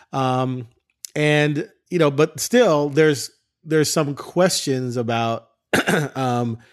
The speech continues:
his consistency as a passer. Now, the scout I've used for years, and I talked to him about everyone on, on this,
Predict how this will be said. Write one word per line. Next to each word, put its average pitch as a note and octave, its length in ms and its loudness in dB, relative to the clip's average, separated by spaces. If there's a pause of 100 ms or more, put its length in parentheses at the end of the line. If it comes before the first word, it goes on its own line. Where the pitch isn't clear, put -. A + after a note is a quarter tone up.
his C#3+ 160 0
consistency C3 540 -4
as A2+ 100 -4
a B2+ 40 -8
passer. F#3+ 420 0
Now, B2+ 260 -2 (920)
the C3+ 120 -2
scout - 560 -2
I've C3 160 0
used B2+ 220 0
for C#3 100 -4
years, C3+ 340 4
and B2 80 -4
I - 20 -2
talked A#2 300 -6
to B2+ 100 -6
him A#2+ 120 -4
about A#2 260 -2
everyone A#2+ 340 -4
on, A#2 180 -6
on A2 320 -6
this, G#2+ 240 -10